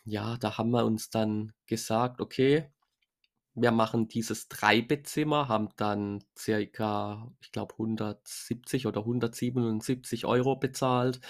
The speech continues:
geteilt durch drei, ähm, hat's dann natürlich, ähm, für jeden günstiger gemacht.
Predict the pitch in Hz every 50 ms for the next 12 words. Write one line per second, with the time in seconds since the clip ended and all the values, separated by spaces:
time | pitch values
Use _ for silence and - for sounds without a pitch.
0 | - - - - _ - 113 110 - 110 110 107 107 107 104 - 107 107 107 -
1 | - - - - - 104 110 117 131 156 151 - - - - - - - - -
2 | - - 113 110 107 107 107 107 113 107 104 - - - - 110 107 104 104 -
3 | - - 110 110 107 104 101 107 104 - - - - 107 104 104 104 104 104 107
4 | - - 104 101 104 104 107 110 113 117 110 113 120 131 143 143 - - 139 135
5 | 139 131 127 135 127 123 123 127 127 - - - - -